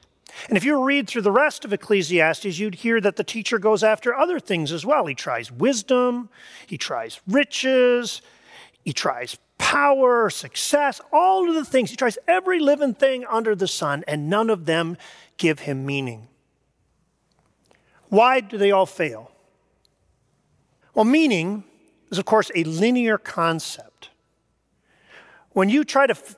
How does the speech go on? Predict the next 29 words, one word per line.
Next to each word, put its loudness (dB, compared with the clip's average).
do 0
something -2
that's -4
meaningful, -2
when -2
you 0
want 2
one 0
of -4
your -6
actions -2
to -8
be -6
meaningful, -4
what -2
you're -4
hoping -2
is -4
that -6
when -2
you -6
do 0
it, -2
it -6
will -4
have -2
some -2
lasting 0
effect, -10